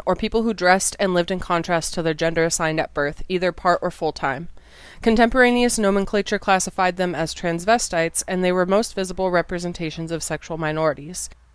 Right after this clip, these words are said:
They belied the carefully crafted image portrayed by the Mattachine Society and D O B that asserted homosexuals were respectable, normal people.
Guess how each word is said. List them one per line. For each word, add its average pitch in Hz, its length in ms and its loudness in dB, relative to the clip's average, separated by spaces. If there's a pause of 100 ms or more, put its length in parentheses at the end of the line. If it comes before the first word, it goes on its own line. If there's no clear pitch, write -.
(460)
They 196 120 4
belied 190 400 4
the 220 80 -4
carefully 220 460 0
crafted 196 560 0
image 180 340 0
portrayed 185 420 -2
by 190 120 2
the 190 100 -2
Mattachine 175 460 0
Society 160 580 -2
and 160 160 -4
D 180 140 0
O 185 80 2
B 156 260 -2 (320)
that 175 140 2
asserted 185 340 0
homosexuals 196 720 -2
were 185 140 6
respectable, 226 720 0
normal 180 360 2
people. 160 500 -8